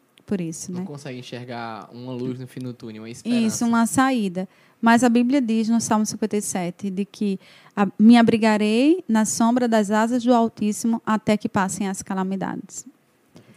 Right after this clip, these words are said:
Speaker 1: Então, eu acho lindo esse versículo, porque ele me mostra duas verdades. As calamidades, elas passam, elas não são eternas,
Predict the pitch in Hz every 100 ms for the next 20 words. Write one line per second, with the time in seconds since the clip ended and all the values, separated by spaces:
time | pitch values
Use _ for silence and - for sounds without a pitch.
0 | _ _ - _ 202 - 214 214 214 -
1 | 233 240 240 262 285 254 277 339 302 233
2 | 226 214 190 190 - 226 226 226 214 214
3 | 208 220 320 277 233 190 170 185 - -
4 | - _ _ _ _ _ _ _ _ 208
5 | - 220 214 202 190 185 190 190 202 -
6 | 180 190 - 359 - - _ _ _ _
7 | _ _ 196 196 208 208 - 190 185 175
8 | 175 202 311 -